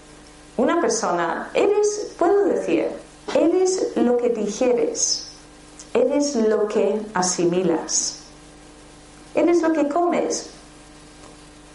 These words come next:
No, eres lo que digieres, porque al fin y al cabo esos alimentos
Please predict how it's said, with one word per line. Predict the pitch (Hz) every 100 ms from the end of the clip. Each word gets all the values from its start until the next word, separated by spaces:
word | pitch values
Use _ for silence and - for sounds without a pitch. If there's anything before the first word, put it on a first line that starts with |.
| - -
No, | - 262 247 -
eres | 294 320 330 311
lo | 247 277
que | 277
digieres, | 240 196 180 269 262 - - - - - -
porque | 196 196
al | 170 175
fin | 208 269
y | 302
al | 262
cabo | 254 311 311 180 175 - - -
esos | - 202 208 214
alimentos | 196 196 190 190 202 226 294 339 - -